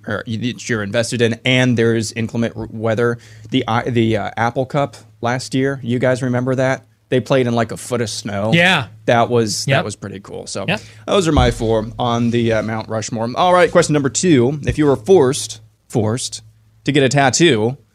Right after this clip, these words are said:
Speaker 1: what would the, uh, tattoo be of, and where would you put it?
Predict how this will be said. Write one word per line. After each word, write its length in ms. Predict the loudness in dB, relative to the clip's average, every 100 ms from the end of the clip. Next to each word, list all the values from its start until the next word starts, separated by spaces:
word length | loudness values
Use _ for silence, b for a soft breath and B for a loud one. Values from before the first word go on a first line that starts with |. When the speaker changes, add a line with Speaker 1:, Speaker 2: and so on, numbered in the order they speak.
| _ _ _ -4
Speaker 1:
what 120 | -2
would 120 | -2
the, 320 | 0 4 4
uh, 80 | 2
tattoo 380 | 0 -4 -2 -2
be 200 | 0 2
of, 200 | 0 -2
and 260 | -6 -8 -6
where 120 | -6
would 100 | -6
you 80 | -8
put 160 | -6
it? 100 | -6